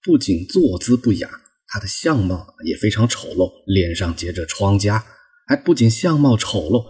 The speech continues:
他浑身还破破烂烂，衣服上都是虱子，啊，一看就是个藏污纳垢的人。这个乞丐还跟辛密搭讪说：“哎，您要去哪儿啊？”辛密完全不想搭理这个乞丐，扭头不耐烦就走。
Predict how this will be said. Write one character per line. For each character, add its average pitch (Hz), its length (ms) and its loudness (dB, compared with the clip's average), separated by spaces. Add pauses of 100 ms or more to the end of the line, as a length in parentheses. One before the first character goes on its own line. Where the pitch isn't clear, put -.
(140)
他 - 100 -4
浑 110 360 2
身 135 160 4
还 104 120 -6
破 104 300 0
破 - 220 6
烂 95 120 0
烂， 104 140 2 (200)
衣 120 200 4
服 117 140 0
上 - 280 -8
都 101 160 2
是 101 140 -4
虱 120 320 2
子， 117 140 -6
啊， - 340 -20 (240)
一 110 60 -2
看 123 260 0
就 92 100 -2
是 87 120 -6
个 - 100 -4 (320)
藏 95 180 0
污 120 180 6
纳 123 140 0
垢 165 200 2
的 - 60 -2
人。 - 140 -6 (920)
这 220 160 2
个 180 100 0
乞 95 260 -6
丐 147 140 2
还 131 180 0
跟 160 220 4 (220)
辛 165 200 2
密 143 120 6
搭 143 160 0
讪 170 200 2
说 127 200 0 (200)
：“哎， 139 240 -4
您 135 120 6
要 165 120 2
去 143 140 2
哪 120 120 6
儿 92 140 2
啊？” 151 160 0 (460)
辛 190 220 0
密 170 100 4
完 127 260 0
全 127 160 0
不 127 80 0
想 - 220 -4
搭 - 200 -2
理 92 100 -2
这 87 100 -6
个 85 80 -6
乞 - 180 -12
丐， - 160 -6 (120)
扭 92 240 2
头 247 180 -2 (160)
不 110 100 -2
耐 160 160 0
烦 220 160 -4
就 185 80 0
走。 - 140 -4